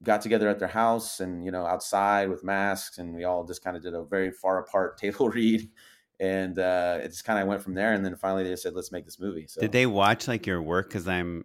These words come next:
Speaker 2: I'm looking at your website right now, which does not have one mention of Kill Her on it, by the way. Uh,
Speaker 1: Yeah, I
Speaker 2: <laughs>
Speaker 1: know. Yeah. Well, I mean, it just, it just screened. So, and we don't have an official trailer yet. And I don't know if they wanna keep the poster that I made.
Speaker 2: Hmm.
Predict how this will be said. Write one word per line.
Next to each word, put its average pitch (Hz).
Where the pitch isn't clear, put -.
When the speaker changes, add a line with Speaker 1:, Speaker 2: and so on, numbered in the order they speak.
Speaker 2:
I'm 90
looking 101
at 90
your 85
website 87
right 78
now, 78
which 76
does 78
not 95
have 92
one 120
mention 113
of 82
Kill 92
Her 80
on 73
it, 76
by 76
the 73
way. 80
Uh, 90
Speaker 1:
Yeah, 104
I 90
Speaker 2:
<laughs> -
Speaker 1:
know. 80
Yeah. 92
Well, 117
I 123
mean, 135
it 113
just, 135
it 117
just 113
screened. 87
So, 85
and 90
we 98
don't 98
have 98
an 87
official 87
trailer 90
yet. 87
And 82
I 87
don't 90
know 90
if 87
they 90
wanna 87
keep 95
the -
poster 95
that 87
I 85
made. 87
Speaker 2:
Hmm. 82